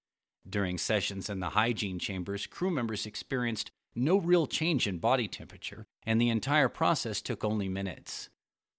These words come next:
Blood, feces, sweat, hair, and body oils were all removed, leaving the body squeaky clean. Then a soothing mist would be applied, which rehydrated the exterior to prevent dry skin or chafing.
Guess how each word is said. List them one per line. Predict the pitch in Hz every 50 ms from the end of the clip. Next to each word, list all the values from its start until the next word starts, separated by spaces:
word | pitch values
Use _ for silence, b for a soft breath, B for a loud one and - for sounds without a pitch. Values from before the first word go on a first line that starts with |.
| _ _ _
Blood, | - 101 95 98 98 101 98 98 98 101 -
feces, | - - 110 101 98 - - 107 98 95 101 98 - -
sweat, | - - - - 92 92 90 90 98 - - _ _
hair, | - - 113 101 87 90 95 101 -
and | 113 113 127 135 113
body | 98 117 127 131 113 92
oils | 87 85 - 80 95 104 -
were | - 98 95 95
all | 104 123 139 151 151
removed, | 127 110 98 101 98 92 92 87 - - B B B
leaving | B 151 185 202 180 196 170
the | 135
body | 101 101 113 113 117 110 107
squeaky | 101 - - - - 127 120 - 131
clean. | - - - 104 95 90 82 80 - B B B B B B B
Then | - 104 110 104
a | 95
soothing | - - - 143 143 127 123 113 110
mist | 127 180 185 156 - - -
would | 95 87
be | 87 98 90
applied, | 82 - - 95 90 85 87 87 87
which | 87 90 82 - -
rehydrated | 92 92 104 117 110 98 113 113 110 98 98 95 90 95 85
the | 85 92 87
exterior | 85 - - - - 185 190 170 117 92 85 85 _ _ _ -
to | - 101
prevent | - 101 90 90 107 101 - 90
dry | 90 98 98 98 98
skin | 92 - - - - 117 107 90 80 80
or | 82 87 80
chafing. | - - - 95 92 - - 95 - - -